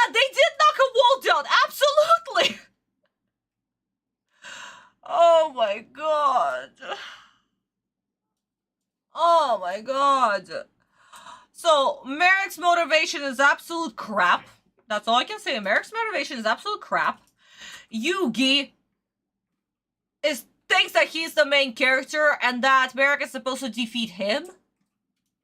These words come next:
Huh? Why?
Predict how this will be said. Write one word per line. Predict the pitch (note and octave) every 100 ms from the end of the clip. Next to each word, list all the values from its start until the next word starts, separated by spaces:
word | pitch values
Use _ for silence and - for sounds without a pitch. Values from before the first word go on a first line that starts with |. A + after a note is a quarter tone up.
| _ _ _ _ _ _
Huh? | - C#4 D4 D4+ D#4+ - _ _ _ _ _ _ _ _ _ _ _ _ _ _ _ _ _
Why? | C4+ D4 D4+ D#4+ E4 E4